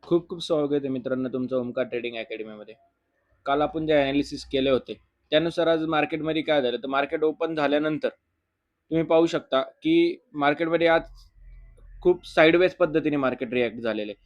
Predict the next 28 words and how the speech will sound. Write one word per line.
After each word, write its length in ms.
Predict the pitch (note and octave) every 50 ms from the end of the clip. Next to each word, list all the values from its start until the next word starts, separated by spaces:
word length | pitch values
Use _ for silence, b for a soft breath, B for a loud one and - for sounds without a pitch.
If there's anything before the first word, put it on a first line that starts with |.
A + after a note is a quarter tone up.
| _ _ _ -
की 60 | C3 B2
जो 60 | C#3+
आपण 300 | D3+ D3+ D3 D#3 E3+ E3
रेझिस्टन्स 480 | D#3 D#3 D3 D#3 D#3 - E3+ E3 D#3+ D#3+
आपण 220 | D#3+ D#3 E3 D#3+
मार्केटमध्ये 580 | D#3+ D#3 D#3 D3 D3 D#3 D3+ D#3+ D#3+ D3+ D#3+ D#3+
कन्सिडर 460 | D#3 - D#3+ D3 D3 - D#3+ D3+ D3+ C#3+
केला 260 | - - D3 C#3+ C#3+
होता 180 | C3+ - -
की 100 | A#2 B2+
निफ्टीचा, 460 | C3 C3+ C3 - _ - D3 C#3+ - -
तुम्ही 840 | - _ _ _ _ _ _ _ _ _ _ _ - C#3+ D3+ D#3
पाहू 180 | D3+ D#3+ E3 E3
शकता 240 | E3 D#3 - -
या 180 | D3 C#3+ D3 D3
लेवलला 320 | D3 D3+ D3+ D3+ D3 D3
आपण 220 | D3 D3 D3 D#3 D3+
सांगितलं 400 | D3 D3+ C3+ C3+ C3+ - D3 C#3+
होतं 100 | C3 C#3+
की 80 | C3+
याच्यावर 400 | C#3 C3+ C3 - C#3+ C#3+ C#3+ C#3+
जर 120 | C3 C#3 C#3
एखादा 240 | C#3 C#3 C#3+ C#3+ C3+
बुलिश 280 | B2 C3 C#3+ D3 - -
कॅन्डलस्टिक 380 | D3 C3+ C3 C#3+ C#3 - D3 -
पॅटर्न 240 | - B2 A#2+ C3 C3 B2+
फॉर्म 220 | - B2 B2 C3 C3+
झाला 220 | C#3 C#3+ C3+ A2+